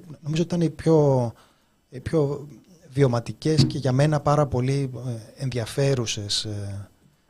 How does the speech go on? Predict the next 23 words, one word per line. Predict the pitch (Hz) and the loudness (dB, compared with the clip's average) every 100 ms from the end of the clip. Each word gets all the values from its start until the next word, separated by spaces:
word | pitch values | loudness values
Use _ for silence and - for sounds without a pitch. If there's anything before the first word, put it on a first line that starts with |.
| _ | _
τοποθετήσεις. | 131 120 - 113 127 131 190 180 - - - _ _ _ _ _ _ _ - | -8 -8 -8 -8 -4 -2 -2 -4 -6 -10 -20 _ _ _ _ _ _ _ -4
Έλεγε | 151 143 131 | 0 2 2
η | |
Άννα | 131 131 | 2 0
Απέργη | 120 127 127 120 120 | 0 0 -2 -4 -6
πο-, | 123 123 | -8 -6
πώς, | 135 117 | -4 -4
πώς | - 131 | 0 0
γίνεται | 110 127 120 117 | 0 -2 -2 -2
όταν | 120 123 | -2 -2
είσαι, | 123 123 | -2 -4
όταν | 120 127 | -2 -2
είσαι | 127 | -2
εφοπλιστής, | 127 123 104 151 | -4 -6 -6 -4
ακόμη | 135 147 151 | 0 2 0
και | 147 | -2
στα | 143 | -2
σφακιά | - 120 - 135 104 - _ _ _ | -2 -2 0 0 0 -10 _ _ _
θα | - | -8
σε, | 113 113 110 107 104 | -4 -2 -4 -4 -4
θα | 113 | -4
σε | 117 | -2
αποδεχτούν. | 110 110 107 - 135 170 | -2 -4 -6 -4 -4 -4